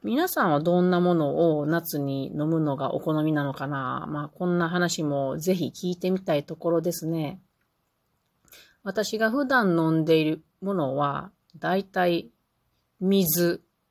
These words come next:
もしくは麦茶っていうものが多いと思いますが、それでもね、夏はスカッ、スカッ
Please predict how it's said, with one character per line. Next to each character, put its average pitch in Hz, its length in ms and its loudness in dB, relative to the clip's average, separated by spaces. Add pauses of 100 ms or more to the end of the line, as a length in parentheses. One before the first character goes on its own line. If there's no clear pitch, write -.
(200)
も 190 180 -2
し 190 160 -4
く 151 160 -4
は 139 320 -2
麦 170 380 0
茶 - 360 -4
っ - 0 - (140)
て 147 100 -6
い 147 160 -2
う 143 360 -4
も 151 120 -6
の 143 120 -4
が 135 180 -6
多 160 220 0
い 143 40 -4
と 143 140 -6
思 151 200 -2
い 147 80 0
ま 151 140 -2
す 147 140 -10
が、 147 320 -4 (460)
そ - 180 -8
れ 320 100 0
で 339 120 2
も 226 100 2
ね、 151 300 -2
夏 185 340 -4
は 151 400 -4
ス - 280 -4
カ - 120 -16
ッ、 - 40 -16 (300)
ス - 220 -4
カ 320 140 -4
ッ 320 60 -8